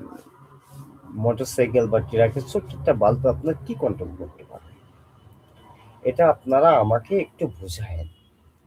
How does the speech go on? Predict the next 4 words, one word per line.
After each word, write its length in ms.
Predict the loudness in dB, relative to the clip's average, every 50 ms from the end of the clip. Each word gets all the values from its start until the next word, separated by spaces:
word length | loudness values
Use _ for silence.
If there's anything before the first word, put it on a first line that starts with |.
| _ _ _ _ _ _ _ _ _ _ _ _ _ _ _ _
আমাকে 260 | -8 -6 -4 -4 -4 -4
একটু 220 | -6 _ -10 -12
বোঝায়েন। 600 | -10 -10 -12 -16 -16 -12 -10 -10 -10 -10 -14 _ _ _ _ _ _ _ _ _ _ _ _ _ _ _ -20 _ _ _ _ _ _ _ _ _ _ _ -20 _ _ _ _ _ _ _ _ -20 -20 _ _ _ _ _ -20 -20 _ -18 -18 -16 -16 -14 -14 -14 -14 -16 -18 -20 -20 -18 -14 -8
এখন 380 | -6 -4 0 2 2 2 2